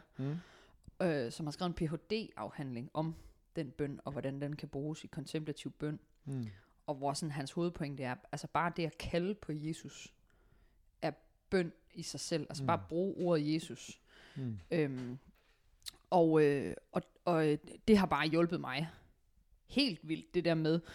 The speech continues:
Speaker 2: fordi i den bøn bliver der så stilhed, fordi at jeg netop ikke skal præstere noget, jeg ikke skal noget, jeg, jeg kan, jeg kan bare være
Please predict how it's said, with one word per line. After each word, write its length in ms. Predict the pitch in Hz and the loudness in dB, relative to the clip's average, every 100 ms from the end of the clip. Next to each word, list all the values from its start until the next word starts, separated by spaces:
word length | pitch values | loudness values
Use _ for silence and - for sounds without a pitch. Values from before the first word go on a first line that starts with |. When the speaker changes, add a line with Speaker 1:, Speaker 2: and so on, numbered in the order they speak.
| - - | -14 2
Speaker 2:
fordi 360 | 202 214 208 - | 4 4 2 4
i 220 | 247 269 - _ _ - | 6 6 2 _ _ 2
den 200 | 220 185 - | 2 2 2
bøn 260 | 196 190 - - | 4 4 -4 2
bliver 180 | 202 156 | 4 4
der 120 | 147 | 2
så 140 | - | 2
stilhed, 540 | 170 - 196 170 143 170 | 0 2 2 2 -2 -4
fordi 300 | - 180 190 | -4 -2 2
at 100 | 165 | 2
jeg 100 | 170 | 2
netop 240 | 175 170 151 | 4 2 0
ikke 180 | 160 | -4
skal 160 | - 165 | -6 -8
præstere 500 | - 151 - 180 151 | -6 -6 0 2 2
noget, 220 | 139 143 | -2 -2
jeg 120 | 147 143 | 0 -2
ikke 140 | - | -4
skal 260 | - 180 143 | 0 0 0
noget, 220 | 143 147 | -2 0
jeg, 120 | 156 - - | -2 -4 0
jeg 180 | 151 | 0
kan, 220 | - 151 139 - - - - - - - - - - - | 2 -2 -2 -8 -20 -20 -20 -20 -20 -20 -20 -20 -14 2
jeg 40 | 214 | 4
kan 40 | |
bare 180 | 190 151 | 6 4
være 240 | 147 170 | 4 2